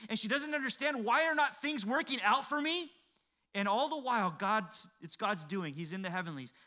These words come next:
placing hedges, guiding and protecting her from ruinous idolatry. I will hedge her way. She cannot pursue her lovers. Look at this last part of verse seven. She will then say,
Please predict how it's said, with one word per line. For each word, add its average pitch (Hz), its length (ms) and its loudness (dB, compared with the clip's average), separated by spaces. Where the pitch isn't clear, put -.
placing 180 380 -6
hedges, 160 480 -8
guiding 170 500 -2
and 139 140 -8
protecting 196 600 -8
her 135 180 -6
from 135 280 -12
ruinous 247 500 -2
idolatry. 165 720 -4
I 147 80 -2
will 151 260 -4
hedge 185 360 -4
her 202 100 -4
way. 123 280 -4
She 113 160 -8
cannot 175 420 -8
pursue 170 320 -6
her 160 120 -6
lovers. 123 440 -6
Look 170 160 -6
at 175 80 -6
this 139 260 -6
last 143 340 -2
part 160 140 -4
of 135 60 -8
verse 139 180 -6
seven. 120 380 -6
She 202 200 0
will 208 180 0
then 196 300 -2
say, 170 480 0